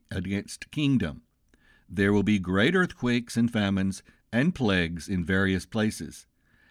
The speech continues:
and there will be terrifying sights and great signs from heaven. But before all this,'" now notice this,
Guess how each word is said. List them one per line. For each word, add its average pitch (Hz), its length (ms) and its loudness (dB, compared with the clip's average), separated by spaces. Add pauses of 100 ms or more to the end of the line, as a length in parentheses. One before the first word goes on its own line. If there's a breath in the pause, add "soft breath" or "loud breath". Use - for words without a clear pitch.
(140)
and 165 220 2
there 170 160 4
will 147 140 4
be 120 180 4
terrifying 117 720 0
sights 92 480 -4
and 90 160 -2
great 110 320 -2
signs 95 420 -2
from 85 160 -6
heaven. 78 380 -6 (920)
But 98 560 0 (380)
before 233 800 4
all 143 360 6
this,'" 113 460 0
now 107 100 -2
notice 107 340 0
this, 85 380 -10